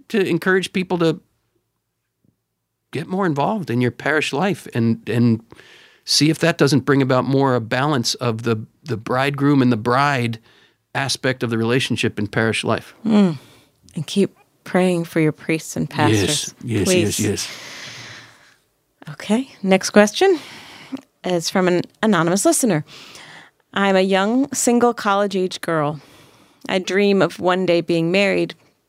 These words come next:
Speaker 2: but I have a problem. I'm not thin enough for society standards and have lots of flaws,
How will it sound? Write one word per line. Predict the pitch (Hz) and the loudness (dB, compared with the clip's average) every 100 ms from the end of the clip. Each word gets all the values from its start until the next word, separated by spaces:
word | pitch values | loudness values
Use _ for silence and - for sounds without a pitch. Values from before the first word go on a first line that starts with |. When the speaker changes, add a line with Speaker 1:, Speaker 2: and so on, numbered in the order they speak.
| _ | _
Speaker 2:
but | 196 185 175 - | -6 -2 -2 -4
I | |
have | 156 165 | -6 -6
a | 156 | -8
problem. | - 156 151 147 151 - _ _ - - - - _ - | -6 -4 -4 -4 -6 -10 _ _ -20 -20 -20 -20 _ -14
I'm | - 165 170 | -6 -4 -2
not | 160 165 - | 0 -2 0
thin | - 180 | 2 2
enough | 175 165 156 - - | 2 0 -2 -6 -14
for | - - | -6 -4
society | 170 160 - 160 156 165 | -2 -2 0 2 2 0
standards | - 165 156 156 160 156 - _ - | 0 0 2 2 0 -4 -10 _ -2
and | 170 202 | 0 2
have | 214 208 | 2 2
lots | 180 160 - 156 | 2 0 -2 -8
of | |
flaws, | - 160 151 147 156 160 - | -6 -2 0 0 -2 -6 -10